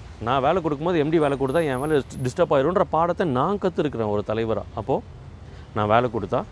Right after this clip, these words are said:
எம் டி வேற வேலை கொடுத்தா செய்யுங்க. ஆனா அதை செய்யும்போது தயவு செய்து என்கிட்ட சொல்லிட்டு செய்யுங்க சார். நீங்க சொன்ன வேலையை நான் அஞ்சு நிமிஷத்துல முடிக்க முடியாதுன்னு சொல்லிட்டு செய்யுங்க. அப்போ நான் என்ன பண்ண முடியும்?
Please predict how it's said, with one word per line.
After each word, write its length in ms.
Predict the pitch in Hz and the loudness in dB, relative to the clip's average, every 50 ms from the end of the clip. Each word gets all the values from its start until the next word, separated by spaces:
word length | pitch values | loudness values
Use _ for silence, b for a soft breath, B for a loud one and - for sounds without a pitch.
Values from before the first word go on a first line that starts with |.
| - | -4
எம் 160 | - 110 123 131 | -2 0 0 2
டி 100 | 135 131 | 2 4
வேற 200 | 120 113 110 104 | 4 4 4 4
வேலை 180 | 107 110 110 | 2 0 0
கொடுத்தா 340 | 101 104 95 90 - 143 214 - - - - - - | 0 -2 -2 -2 -2 -4 -4 -6 -10 -18 -10 -4 -2
செய்யுங்க. 260 | 135 131 117 98 87 - - - B B B B B B B | 0 0 0 -2 -6 -10 -14 -20 B B B B B B B
ஆனா 140 | - 117 117 | -2 -2 0
அதை 120 | 117 107 | 0 0
செய்யும்போது 500 | 98 - 147 180 185 151 117 110 123 131 | 2 2 2 4 4 2 2 0 0 2
தயவு 240 | 107 107 113 120 120 | 2 4 4 4 2
செய்து 380 | 107 - 120 120 131 139 117 107 | 2 2 0 2 2 2 0 0
என்கிட்ட 380 | 120 123 123 117 120 156 - - - - - - - - - - - | 0 -2 -2 0 2 2 0 0 -4 -12 -20 -20 -20 -20 -18 -18 -18
சொல்லிட்டு 520 | - - 110 110 120 117 117 107 104 165 165 - | -6 -2 0 0 2 2 0 0 -2 -4 -4 -2
செய்யுங்க 220 | 113 101 98 98 | -4 -2 -2 -4
சார். 260 | 92 - 117 127 160 120 B B B B B - | -4 0 0 0 0 0 B B B B B -6
நீங்க 180 | 117 113 107 107 | -2 -2 -2 0
சொன்ன 300 | - 127 131 143 147 139 | 2 2 2 2 4 4
வேலையை 320 | 127 123 120 123 147 156 | 4 4 4 2 0 0
நான் 100 | 143 113 | 0 -2
அஞ்சு 160 | 110 110 117 | 0 -2 -2
நிமிஷத்துல 260 | 117 117 143 151 139 | -4 -4 -4 -4 -2
முடிக்க 280 | 117 123 143 151 - 165 | 0 0 0 0 0 0
முடியாதுன்னு 460 | 147 143 135 135 127 123 131 165 165 | 0 2 2 2 2 2 2 0 -2
சொல்லிட்டு 380 | - 139 135 156 165 151 - - - | -2 -2 0 0 -2 -2 -4 -4 -4
செய்யுங்க. 200 | 113 107 107 139 | -4 -4 0 0
அப்போ 220 | 143 127 113 135 | -2 0 0 0
நான் 100 | 131 127 | 0 0
என்ன 120 | 123 135 | 0 0
பண்ண 200 | 147 151 143 127 | 0 0 0 2
முடியும்? 220 | 117 98 95 92 | 0 0 0 -2